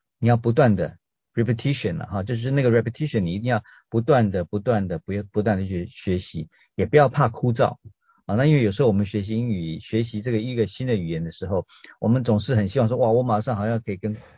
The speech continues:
外国人对答如，如流。”但是其实那个过程，当你养成了那个习惯，然后渐渐的你可以让你自己就更知道怎么样跟外国人能够对答如流。我相信这应该也是，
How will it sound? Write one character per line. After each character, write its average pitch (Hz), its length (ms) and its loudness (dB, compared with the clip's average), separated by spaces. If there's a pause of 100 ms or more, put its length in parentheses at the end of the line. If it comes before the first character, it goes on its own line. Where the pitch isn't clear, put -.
(120)
外 113 180 4
国 98 100 0
人 92 100 0
对 98 140 -2
答 85 140 -2
如， 85 200 -8
如 87 200 -6
流。” 78 200 -6 (320)
但 123 140 4
是 131 60 0
其 110 180 0
实 - 180 -2
那 123 120 2
个 117 100 4
过 120 220 2
程， 90 320 -6 (180)
当 131 180 0
你 90 200 0
养 80 260 -2
成 85 300 -6
了 85 220 -2 (180)
那 117 100 0
个 101 100 2
习 90 240 -8
惯， 95 240 2 (360)
然 95 120 -4
后 127 140 0
渐 120 300 4
渐 101 240 2
的 85 100 -4
你 76 160 -4
可 95 140 -6
以 - 20 -2
让 90 240 -2
你 73 60 -8
自 98 120 -10
己 - 240 -14 (280)
就 95 160 0
更 95 500 0
知 - 160 -6
道 98 140 4
怎 85 120 -4
么 85 80 0
样 90 120 -2
跟 95 260 -2
外 92 140 0
国 82 160 -4
人 76 120 -4
能 78 120 -6
够 87 120 -4
对 82 160 -2
答 73 140 -6
如 73 180 -8
流。 76 140 -8
我 98 100 0
相 127 160 2
信 135 140 -2
这 127 200 4
应 107 220 -2
该 117 140 2
也 87 140 0
是， 95 320 -6